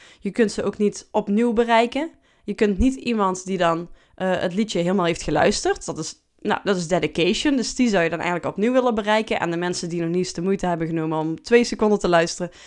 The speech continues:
wil je dan niet meer lastigvallen. Maar dat kan niet bij streaming, eh, services. Je hebt geen idee,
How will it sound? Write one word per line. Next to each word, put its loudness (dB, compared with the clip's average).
wil 0
je 4
dan 0
niet 0
meer -2
lastigvallen. -2
Maar 4
dat 4
kan 4
niet 2
bij 0
streaming, -6
eh, -12
services. -8
Je -8
hebt -4
geen -2
idee, 0